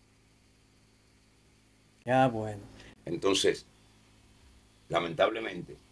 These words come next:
Speaker 2: en el mil novecientos ochenta y seis,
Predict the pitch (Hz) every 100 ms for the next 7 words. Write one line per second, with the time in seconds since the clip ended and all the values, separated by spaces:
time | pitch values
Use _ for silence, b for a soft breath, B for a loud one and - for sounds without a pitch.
0 | _ _ _ _ _ _ _ _ _ _
1 | _ _ _ _ _ _ _ _ _ _
2 | _ _ _ _ _ _ 98 92 87 80
3 | 101 131 131 110 120 113 101 - - 90
4 | - 104 117 113 110 98 - 85 80 -